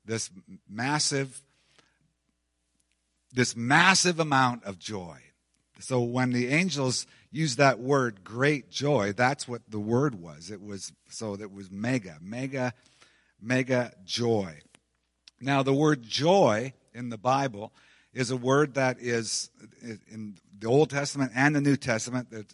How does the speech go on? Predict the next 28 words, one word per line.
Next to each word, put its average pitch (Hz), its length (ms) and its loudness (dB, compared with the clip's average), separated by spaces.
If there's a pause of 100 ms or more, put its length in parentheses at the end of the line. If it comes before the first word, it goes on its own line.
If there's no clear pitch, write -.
it's 107 180 -14
full 180 440 -4
of 120 220 -8
the 120 80 -10
word 117 280 -8
joy, 120 460 -2 (480)
but 147 140 4
it, 127 100 0 (260)
it 127 140 0
isn't 180 460 -2
a 139 80 -2
frivolous 160 760 -6
thing. 92 320 -14 (280)
Joy 135 380 -4
is 143 200 -10
not 139 260 -6
a 135 60 -10
frivolous 123 600 -10
thing. 98 260 -16
Joy 160 520 -2 (380)
is 127 140 -4
something 135 380 -4
that 123 220 2
is 104 120 -6
very 127 400 0
deep. 117 480 -8 (580)
And, 117 280 0
um, 113 240 0